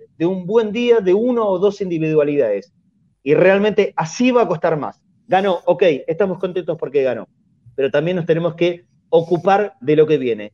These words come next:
Y lo que viene tiene que ser imperiosamente mejorar el nivel futbolístico, porque si no, es pan para hoy, hambre para mañana. No pudimos hablar demasiado del juego porque obviamente se robó grandísima parte del programa esta lesión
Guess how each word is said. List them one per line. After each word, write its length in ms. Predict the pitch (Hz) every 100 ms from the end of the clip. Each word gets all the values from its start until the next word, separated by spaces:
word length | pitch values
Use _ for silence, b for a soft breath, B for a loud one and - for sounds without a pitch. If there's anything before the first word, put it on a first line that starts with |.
| -
Y 80 |
lo 120 | 135 143
que 100 | 156
viene 260 | 180 185
tiene 200 | 165 156
que 60 | 143
ser 300 | 151 170 175
imperiosamente 840 | 151 143 160 185 160 165 180 180 - _ -
mejorar 400 | 139 180 202 214
el 80 |
nivel 240 | 185 185 185
futbolístico, 600 | 180 165 170 139 123 127
porque 220 | 156 165
si 120 | 165
no, 200 | 180 202 _ -
es 380 | 156 156 _ _ _
pan 200 | 170 175
para 220 | 151 147
hoy, 220 | 147 170 165 _ _ _
hambre 300 | 139 147 143
para 180 | 127 123
mañana. 360 | 117 107 95 85 _
No 240 | 156 190 160
pudimos 440 | 180 180 180 160
hablar 240 | 147 165
demasiado 640 | 156 147 143 175 175 165 - _ -
del 160 | 165
juego 380 | 165 202 208 214
porque 500 | 175 170 196 175 160
obviamente 440 | - 151 147 165 156
se 120 | -
robó 340 | 131 135 156
grandísima 540 | 139 143 143 143 147 139
parte 180 | 151 151
del 100 | 147
programa 460 | 151 160 170 180 - _ _
esta 200 | 156 156
lesión 480 | 147 143 175 180 180